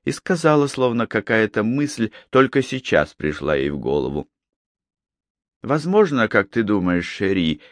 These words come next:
как ты думаешь, мы могли бы провести там медовый месяц? Мы танцевали бы все ночи напролёт».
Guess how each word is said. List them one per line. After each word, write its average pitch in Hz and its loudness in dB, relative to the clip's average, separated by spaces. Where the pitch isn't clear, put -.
как - -6
ты 220 0
думаешь, 65 -6
мы 127 6
могли 160 2
бы 190 6
провести 135 -2
там 143 -2
медовый 107 0
месяц? - -8
Мы 87 0
танцевали 101 -2
бы 78 -6
все - -2
ночи 92 -2
напролёт». 57 -12